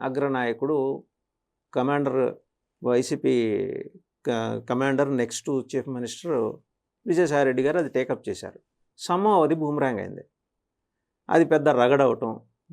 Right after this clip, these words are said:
వైజాగ్కి వాల్టర్ క్లబ్ అనేది ఒక ప్రైడ్. ఎప్పటి నుంచో ఉన్న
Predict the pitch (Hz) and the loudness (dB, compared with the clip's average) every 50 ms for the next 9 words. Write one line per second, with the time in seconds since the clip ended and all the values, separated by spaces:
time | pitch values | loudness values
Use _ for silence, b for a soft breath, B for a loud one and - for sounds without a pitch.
0 | 123 117 113 123 139 185 185 190 185 185 - 160 151 156 175 170 131 123 120 135 | -4 -2 0 2 4 4 4 4 2 0 -2 -2 -2 -2 -2 0 2 2 2 2
1 | 131 170 165 165 156 147 135 123 135 135 127 127 143 160 156 131 - - - - | 2 -2 -2 0 0 -2 0 0 -2 -2 -2 -2 -2 -2 -4 -4 -4 -8 -8 -4
2 | - 123 117 120 120 104 95 - _ _ _ _ _ _ _ _ _ _ _ _ | 0 0 2 2 2 0 -4 -6 _ _ _ _ _ _ _ _ _ _ _ _
3 | _ _ _ _ _ _ _ _ _ _ - 123 123 123 - 160 160 165 156 156 | _ _ _ _ _ _ _ _ _ _ 0 0 2 4 4 4 4 4 2 2
4 | 160 143 143 143 147 | 0 0 0 -2 -2